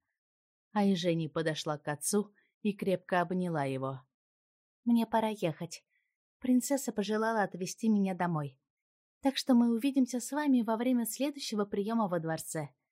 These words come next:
До свидания, отец". Барон поцеловал ее в лоб и долго держал ее руку в своей.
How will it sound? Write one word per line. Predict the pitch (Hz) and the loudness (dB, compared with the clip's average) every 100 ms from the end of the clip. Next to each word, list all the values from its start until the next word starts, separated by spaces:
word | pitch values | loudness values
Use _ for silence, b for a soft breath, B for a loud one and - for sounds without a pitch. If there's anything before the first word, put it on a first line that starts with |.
| _ _ _ _ | _ _ _ _
До | 262 | -2
свидания, | - 262 214 170 165 170 | 0 0 2 0 -4 -8
отец". | - 196 180 160 - - _ _ _ _ _ _ _ _ _ _ _ _ | -10 -8 -6 -6 -8 -12 _ _ _ _ _ _ _ _ _ _ _ _
Барон | 165 170 160 160 | -2 0 0 -2
поцеловал | 160 170 - 165 160 160 156 | -6 -6 -4 -2 -2 -4 -4
ее | 151 147 | -6 -6
в | |
лоб | 151 185 202 b b b b | -4 -4 -4 b b b b
и | 208 | -2
долго | 180 202 220 208 190 | 0 0 0 0 -2
держал | 185 170 185 180 | 0 -2 -4 -4
ее | 175 175 | -4 -2
руку | 170 165 - | -2 -4 -8
в | - | -10
своей. | - 180 175 147 131 | -6 -4 -4 -4 -6